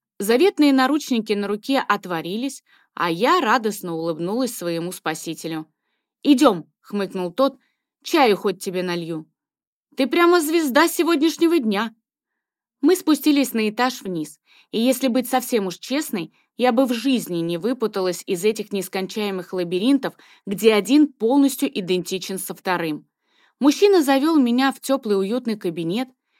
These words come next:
кивнув на широкий старый потрепанный желтый диван. «Садись, Леночка», елейно махнул рукой тот. «Чайку тебе налью». И он действительно налил мне чаю,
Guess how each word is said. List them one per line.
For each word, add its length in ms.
кивнув 440
на 100
широкий 500
старый 400
потрепанный 640
желтый 360
диван. 440
«Садись, 500
Леночка», 560
елейно 480
махнул 420
рукой 320
тот. 280
«Чайку 400
тебе 280
налью». 440
И 100
он 180
действительно 640
налил 400
мне 220
чаю, 500